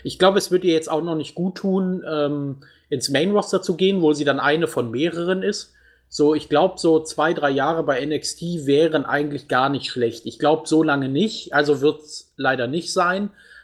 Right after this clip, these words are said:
Aber das würde ihr eben gut tun, weil sie da den,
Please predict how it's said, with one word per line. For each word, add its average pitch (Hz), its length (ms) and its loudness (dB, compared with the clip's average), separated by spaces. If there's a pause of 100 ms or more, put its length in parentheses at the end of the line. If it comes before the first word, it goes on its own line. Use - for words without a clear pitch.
(140)
Aber 156 240 2
das 139 200 -4
würde 165 180 2
ihr 151 180 0
eben 147 260 0
gut 170 240 -2
tun, 175 280 0
weil 139 160 0
sie 139 160 -4
da 135 300 4
den, 127 480 -2